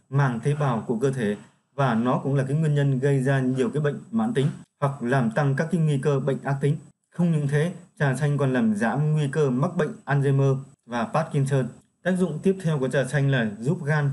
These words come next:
khỏe mạnh. Các cái vấn đề về gan đang là vấn đề phổ biến ở nhiều nam giới hiện nay. Trà xanh giàu casein cũng là một cái loại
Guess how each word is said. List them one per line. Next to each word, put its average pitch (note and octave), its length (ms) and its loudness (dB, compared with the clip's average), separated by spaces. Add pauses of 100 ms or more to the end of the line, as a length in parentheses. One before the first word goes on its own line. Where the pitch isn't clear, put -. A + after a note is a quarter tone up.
khỏe A2+ 100 0
mạnh. C#3 180 0 (800)
Các F3+ 200 -2
cái F#3+ 80 2
vấn F#3 180 2
đề D#3+ 140 2
về B2+ 200 0
gan C#3+ 300 0 (100)
đang D3+ 200 0
là C3+ 120 2
vấn D3 180 0
đề C#3 280 0
phổ B2+ 200 0
biến C#3 220 2 (140)
ở A#2 200 -2
nhiều C#3 300 2
nam C3 260 0
giới C#3+ 160 2
hiện D3 160 -2
nay. C3+ 180 0 (480)
Trà C3+ 140 0
xanh D3 280 0 (220)
giàu B2 400 0 (680)
casein D3 540 0 (160)
cũng C3 260 0
là C3+ 160 2
một A#2 280 0 (220)
cái D3+ 100 -6
loại C#3 120 -2